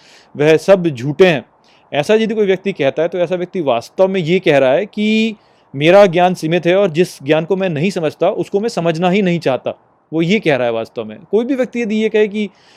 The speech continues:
नहीं मेरा ही ज्ञान है जो कि सत्य है, बाकी सब तो झूठ है, बाकी सब मूर्ख हैं,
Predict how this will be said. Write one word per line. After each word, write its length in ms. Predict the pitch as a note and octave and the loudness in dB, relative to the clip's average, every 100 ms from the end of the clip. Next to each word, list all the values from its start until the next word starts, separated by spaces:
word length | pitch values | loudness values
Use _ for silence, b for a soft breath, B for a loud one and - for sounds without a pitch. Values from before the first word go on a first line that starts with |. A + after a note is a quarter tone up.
| b b | b b
नहीं 280 | D3 F3 D#3+ | 0 2 2
मेरा 280 | D#3 E3+ F3 | 2 6 6
ही 120 | F3+ | 6
ज्ञान 240 | E3 D#3 | 4 2
है 60 | D#3+ | 0
जो 100 | D#3+ | -2
कि 100 | D#3 | -2
सत्य 340 | - - D3 | -4 -4 0
है, 160 | C3+ B2 | 0 2
बाकी 320 | B2 A#2+ D3+ | 0 -2 -4
सब 160 | C#3 B2 | -4 -2
तो 160 | D3+ C#3 | 2 2
झूठ 280 | A#2+ C#3 C#3 | 0 -2 0
है, 60 | C3 | 2
बाकी 240 | B2 C3+ | 0 -2
सब 140 | C3+ | -4
मूर्ख 340 | C3+ D3 D3+ | -2 -2 -2
हैं, 120 | C#3+ | -2